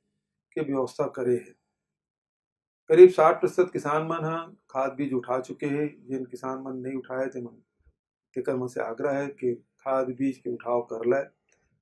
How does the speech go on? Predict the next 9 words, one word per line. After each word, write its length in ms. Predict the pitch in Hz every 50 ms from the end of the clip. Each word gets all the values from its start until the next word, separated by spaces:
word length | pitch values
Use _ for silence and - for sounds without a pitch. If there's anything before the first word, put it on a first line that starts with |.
| _ -
ताकि 600 | 147 151 151 151 - 185 180 180 180 185 180 - _ _ _ _ _ _
जो 280 | - 127 143 160 165 156
क-, 200 | - - - _ -
हमर, 500 | 139 131 135 147 151 151 147 - - - _ _ _ _ _ _ _ _ _ _ _ _ _ _ _ _ - -
अ, 60 | 131 131 127 123 123 - - _ _ _ _ -
भंडार 400 | 123 131 135 143 156 165 180 170
गृह 220 | 151 151 165 160 143
है, 300 | 127 120 107 110 - _ _ _ _ _ _ _ -
ओमे 360 | 131 139 147 156 156 156 160